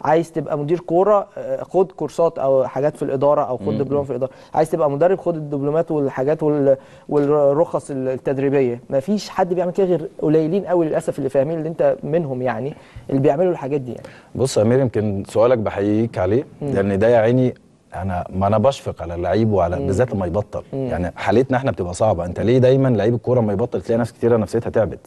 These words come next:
Speaker 2: خلي
Speaker 1: مم.
Speaker 2: بالك.
Speaker 1: آه،
Speaker 2: بيبقى عنده
Speaker 1: عارف.
Speaker 2: تأثير أكبر
Speaker 1: عارف.
Speaker 2: لو هو ما عندوش الثقافة الكافية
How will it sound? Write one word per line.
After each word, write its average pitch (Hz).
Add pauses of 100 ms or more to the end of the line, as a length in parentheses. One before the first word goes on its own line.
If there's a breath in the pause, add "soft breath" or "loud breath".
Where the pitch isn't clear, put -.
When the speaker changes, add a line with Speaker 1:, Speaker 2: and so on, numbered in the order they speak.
Speaker 2:
خلي 87
Speaker 1:
مم. 90
Speaker 2:
بالك. -
Speaker 1:
آه، 147
Speaker 2:
بيبقى 92
عنده 151
Speaker 1:
عارف. 202
Speaker 2:
تأثير -
أكبر 113 (200 loud breath)
Speaker 1:
عارف. 160
Speaker 2:
لو 110
هو 113 (380 loud breath)
ما 92
عندوش 135
الثقافة 127
الكافية 107